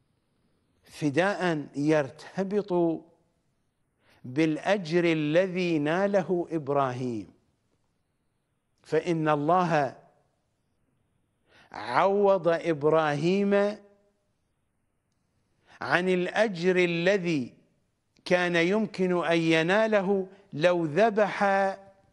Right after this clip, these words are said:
ولده إسماعيل بيده، وكان إبراهيم يتمنى أن لو فعل ذلك،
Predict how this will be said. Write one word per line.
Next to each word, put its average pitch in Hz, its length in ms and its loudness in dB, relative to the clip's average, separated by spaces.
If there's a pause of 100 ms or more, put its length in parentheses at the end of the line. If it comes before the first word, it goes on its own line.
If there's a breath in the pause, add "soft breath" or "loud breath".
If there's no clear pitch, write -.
(320)
ولده 165 840 2 (120)
إسماعيل 180 880 0
بيده، 196 960 0 (1900)
وكان 196 420 0
إبراهيم 175 1000 0 (1160 loud breath)
يتمنى 190 1040 0 (880)
أن 220 560 0
لو 185 220 4
فعل 190 560 0
ذلك، 143 680 -2